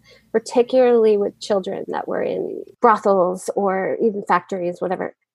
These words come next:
And I thought, "Well, I can't go in and, <laughs> I can't bust in and pull them all out." <laughs> But I had just seen An Inconvenient Truth. For me, the power of that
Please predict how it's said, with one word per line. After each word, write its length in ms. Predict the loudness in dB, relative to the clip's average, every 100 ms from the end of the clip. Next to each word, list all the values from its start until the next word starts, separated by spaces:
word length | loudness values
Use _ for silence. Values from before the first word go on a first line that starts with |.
| 0
And 320 | 4 4 4 2
I 120 | -4
thought, 220 | -2 2
"Well, 100 | 2
I 40 | 0
can't 340 | -2 -4 0
go 180 | 4 4
in 160 | 4 2
and, 240 | -2 -4
<laughs> 40 | -6
I 100 | -4
can't 340 | 0 0 2
bust 320 | 0 0 -2
in 160 | -2 0
and 220 | -2 -4
pull 240 | -4 -2
them 160 | -2 -4
all 140 | 0
out." 280 | 0 0 -2 -6 -14 -4
<laughs> 120 | -4 -4 -16 _ -14 -8 -8 -8 _
But 120 | 2 4
I 100 | 4
had 160 | 2 0
just 520 | 0 2 0 -6 _ -6
seen 380 | 0 2 2 2
An 120 | 2
Inconvenient 760 | 2 0 -2 -4 -2 -4 -6 -6
Truth. 280 | -6 -6 -10 _ _
For 160 | 2 6
me, 240 | 6 4
the 160 | 2 -4
power 480 | -4 -2 -2 -2 -4
of 140 | -4 -2
that 220 | -2